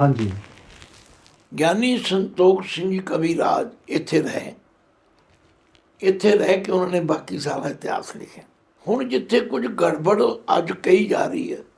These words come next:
Speaker 2: ਕਵੀ ਰਾਜ ਸੰਤੋਖ ਸਿੰਘ ਦੀ ਨੀਅਤ ਉੱਤੇ ਸ਼ੱਕ ਨਹੀਂ ਕੀਤਾ ਜਾ ਸਕਦਾ।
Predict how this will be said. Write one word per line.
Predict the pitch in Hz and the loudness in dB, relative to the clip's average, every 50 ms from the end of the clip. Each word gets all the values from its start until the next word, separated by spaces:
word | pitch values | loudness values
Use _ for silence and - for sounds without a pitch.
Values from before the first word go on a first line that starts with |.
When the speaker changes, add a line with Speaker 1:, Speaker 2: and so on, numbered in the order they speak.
| _ _ _ | _ _ _
Speaker 2:
ਕਵੀ | - 170 175 202 220 214 | -2 0 2 2 2 2
ਰਾਜ | 190 170 180 190 190 - | 2 4 4 4 4 2
ਸੰਤੋਖ | - - 160 170 180 - - - - 160 160 180 185 - | 0 -4 -4 -4 -6 -6 -10 -4 -2 0 0 0 0 -2
ਸਿੰਘ | - - - 156 160 190 175 160 147 135 | -8 -10 -10 -8 -8 -8 -10 -10 -10 -8
ਦੀ | 147 143 151 156 208 233 - - _ _ _ _ _ _ _ _ _ _ _ _ _ - - | -8 -6 -4 -4 -6 -6 -8 -12 _ _ _ _ _ _ _ _ _ _ _ _ _ -18 -14
ਨੀਅਤ | - 117 127 143 160 180 202 233 247 247 240 | -12 -10 -6 -4 -4 0 0 0 0 0 -2
ਉੱਤੇ | 240 208 175 185 180 | -6 -4 0 0 -2
ਸ਼ੱਕ | 175 - 170 170 - - | 0 0 -4 -4 -4 -6
ਨਹੀਂ | 202 226 233 | -6 -6 -4
ਕੀਤਾ | 208 220 294 294 - - - | -4 -6 -8 -8 -8 -10 -10
ਜਾ | - - - | -10 -12 -14
ਸਕਦਾ। | - - - - _ _ _ _ | -14 -16 -20 -20 _ _ _ _